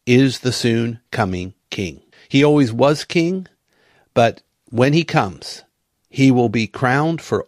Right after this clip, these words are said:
all to see. And he's no politician. He will rule with a rod of iron, as per Psalm two and verse nine. This ruling with a rod of iron is repeated three times in the book of Revelation. We're gonna continue to learn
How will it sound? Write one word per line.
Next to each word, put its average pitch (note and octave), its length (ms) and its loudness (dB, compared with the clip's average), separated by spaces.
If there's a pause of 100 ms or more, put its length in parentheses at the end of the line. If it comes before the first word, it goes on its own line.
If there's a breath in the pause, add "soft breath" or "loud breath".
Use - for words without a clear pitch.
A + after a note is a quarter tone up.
all A2+ 500 0
to B2 120 -6
see. A#2 380 -8 (140)
And F#3+ 420 0 (560)
he's A2+ 240 -2
no C3+ 160 4
politician. D#3+ 800 0 (580)
He C3+ 200 4
will A#2+ 240 4
rule D#3 500 4 (140)
with A#2+ 160 2
a A2 80 4
rod G#2 280 2
of D#3+ 120 4
iron, G2+ 360 -2 (380)
as A#2 220 -2
per A2 160 -6
Psalm B2 420 -2
two F#2+ 380 -2 (220)
and G#2+ 200 -2
verse G#2+ 260 0
nine. F#2 440 -6
This A2 200 0
ruling C#3 400 4
with D#3+ 140 2
a C#3 80 4
rod C3 240 2
of A#2 100 0
iron B2 400 0
is A2+ 160 -2
repeated A2 500 0
three C3+ 680 0 (140)
times G2 600 -4 (200)
in G#2+ 140 2
the G#2 60 2
book G2 240 0
of G2 120 0
Revelation. G2 720 -2
We're F3 200 4
gonna G3 220 0
continue C#3+ 560 2
to C3 160 -2
learn C#3 480 0